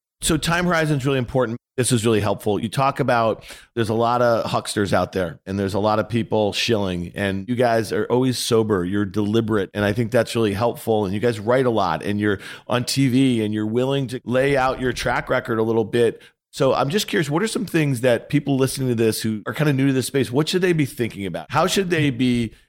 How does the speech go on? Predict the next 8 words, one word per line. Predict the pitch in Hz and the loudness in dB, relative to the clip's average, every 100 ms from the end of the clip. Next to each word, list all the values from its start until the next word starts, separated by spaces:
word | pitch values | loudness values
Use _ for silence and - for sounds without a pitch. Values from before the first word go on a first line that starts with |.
| _ | _
thinking | 151 120 131 | -2 0 0
about | 123 110 104 101 - - | 2 2 0 -2 -6 -8
time | 185 185 180 | -4 -2 -2
horizon | 175 160 147 143 131 135 131 127 | 0 0 0 0 -2 -2 -2 -4
and | - 101 98 | -6 -8 -4
dollar | 160 156 143 | 0 2 2
cost | 147 135 - | 0 0 0
averaging? | 117 120 117 120 113 117 113 | -2 0 0 -2 -2 -4 -6